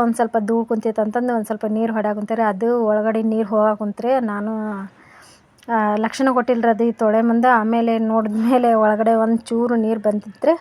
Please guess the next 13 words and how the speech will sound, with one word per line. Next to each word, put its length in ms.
ಯಾಕಂದ್ರೆ 260
ಸಂಧಿ 340
ಆಗ್ತೈತ್ರಿ. 400
ಅದು 180
ಪ್ಲಾವಿಡಿಂದ 720
ಏನೋ 340
ಐತ್ರಿ. 280
ಅದು 160
ಪ್ಲಾವಿಡ್ 400
ಅಲ್ರಿ, 300
ಒಂಥರ 200
ಕಟ್ಗೆ 380
ಇರೋದು. 460